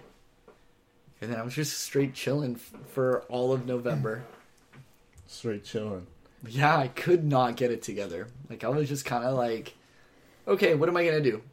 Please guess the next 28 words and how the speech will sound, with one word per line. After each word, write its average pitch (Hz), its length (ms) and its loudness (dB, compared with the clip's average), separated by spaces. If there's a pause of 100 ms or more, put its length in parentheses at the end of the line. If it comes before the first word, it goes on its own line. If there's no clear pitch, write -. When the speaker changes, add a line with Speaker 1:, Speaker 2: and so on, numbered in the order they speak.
(800)
Speaker 1:
You 120 140 -4
know? 120 160 -8 (1000)
And 113 180 -6
then 120 320 0
I 113 80 -4
found 117 320 -4
Tesla. 120 460 -4 (1800)
Speaker 2:
That's - 200 -20
fucking 87 300 -12
awesome. 82 400 -14 (280)
Like, 101 180 -10 (800)
some 127 220 -4
people, 196 360 4
they 120 160 4
get 120 360 0 (220)
comfortable 101 680 -2
and 104 80 -6
they 107 140 -4
stay 113 320 -2
comfortable. 95 580 -10
Speaker 1:
Yeah. 104 200 0
Speaker 2:
Like, - 100 -12 (800)
and 127 120 2
they 107 120 0
never, 104 800 -2
never 101 260 -8
leave 95 220 -6
that. 87 300 -10